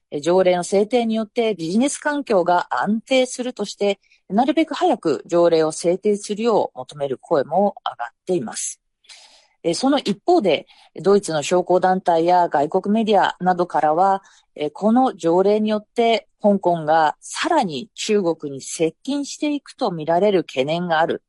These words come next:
という声も上がっているんです。えー、中国北京では去年、スパイ行為に関わったとして、大手製薬会社の日本人男性が逮捕されましたが、えー、どういった行為が問題視されるのか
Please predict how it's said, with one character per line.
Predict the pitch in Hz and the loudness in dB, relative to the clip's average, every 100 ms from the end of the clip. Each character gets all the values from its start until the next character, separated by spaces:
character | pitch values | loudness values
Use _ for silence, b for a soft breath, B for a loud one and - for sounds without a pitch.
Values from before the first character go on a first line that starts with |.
| _ | _
と | 233 | -4
い | 233 | -4
う | 208 | 0
声 | 208 175 | 2 2
も | 202 226 - | 2 0 -2
上 | |
が | 123 | -4
っ | - | -6
て | 110 | -8
い | |
る | 95 | -8
ん | |
で | 107 | -10
す。 | - - B B B B B B B - | -12 -12 B B B B B B B -4
え | 160 | -2
ー、 | |
中 | - 208 | 2 2
国 | 180 170 175 | 2 0 -2
北 | 262 | -2
京 | 269 247 214 | -2 -2 0
で | 214 | 2
は | 254 190 | 2 0
去 | 208 | 2
年、 | 208 170 - _ _ _ | 2 2 -2 _ _ _
ス | 135 - | -10 -2
パ | 202 196 | 2 2
イ | |
行 | 190 214 | 4 4
為 | 185 | 4
に | 160 | 0
関 | 165 196 | -2 2
わ | 214 | 2
っ | 220 | 0
た | - 185 | -2 -2
と | 185 | -2
し | 190 - | -6 -2
て、 | 226 220 208 - | 0 2 0 0
大 | 175 | 0
手 | 165 | 0
製 | 147 196 | -4 0
薬 | 214 220 | 0 0
会 | 226 240 | 0 0
社 | 226 202 | 0 -2
の | 175 | -2
日 | 165 | -6
本 | 175 226 | -4 -4
人 | 220 240 | -2 -2
男 | 233 247 | 0 0
性 | 247 190 | 0 -2
が | 151 | -2
逮 | - 180 | -4 -6
捕 | 165 | -6
さ | - 135 | -8 -8
れ | |
ま | 175 190 | -4 -4
し | |
た | - | -4
が、 | 135 123 - b b _ _ | -2 -2 -4 b b _ _
え | 156 | -4
ー、 | |
ど | 170 330 | 0 2
う | 392 | 2
い | |
っ | |
た | - - | 0 -2
行 | 240 254 | 0 2
為 | |
が | 202 151 | 2 0
問 | 156 196 | 0 2
題 | 233 233 | 2 0
視 | 190 | -2
さ | - 190 | -2 0
れ | 220 | 2
る | |
の | 202 | 0
か | 185 202 202 | 0 2 2